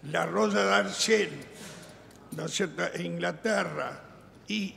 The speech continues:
Estados Unidos, por otra parte, estaban jugando a ver quién se adueñaba del petróleo.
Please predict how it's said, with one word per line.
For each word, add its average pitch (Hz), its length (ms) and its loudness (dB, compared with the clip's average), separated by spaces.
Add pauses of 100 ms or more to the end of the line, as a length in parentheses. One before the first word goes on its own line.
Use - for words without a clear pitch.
(180)
Estados 202 640 2
Unidos, 196 480 2
por 160 140 -2
otra 190 360 -2
parte, 196 520 0 (760)
estaban 196 480 0
jugando 190 500 2
a 175 40 2
ver 185 180 0
quién 175 260 -2
se - 140 0
adueñaba 95 1200 0
del 175 220 0
petróleo. - 560 -6